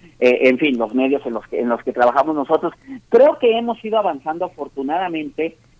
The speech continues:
en ese, en ese trabajo, eh, eh, de, de escarbar, ¿no? De, de, de tratar de, de investigar. Y, y, y, pues, por ejemplo, ahí están los datos de, del inai, ¿no?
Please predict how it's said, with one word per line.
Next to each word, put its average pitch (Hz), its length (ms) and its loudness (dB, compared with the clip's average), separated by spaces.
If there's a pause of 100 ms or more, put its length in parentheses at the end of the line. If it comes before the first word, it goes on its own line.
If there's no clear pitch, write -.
en 131 200 -2
ese, 143 420 -2
en 135 100 -2
ese 147 220 -6
trabajo, 143 500 0
eh, 127 300 -6
eh, 120 280 -6
de, 131 160 -4
de 120 140 -2
escarbar, 143 640 2
¿no? 160 300 -2
De, 143 180 -4
de, 117 180 -8
de 117 140 -8
tratar 127 360 -8
de, 156 200 -2 (280)
de 131 100 2
investigar. 135 680 2 (220)
Y, 160 200 0
y, 190 200 -4
y, - 20 -10
pues, 175 240 -4
por 156 200 0
ejemplo, 208 240 -2
ahí 226 60 2
están 233 160 0
los 202 140 -4
datos 190 240 -2
de, 147 200 2
del 135 240 -4
inai, 175 440 -2
¿no? 214 220 -4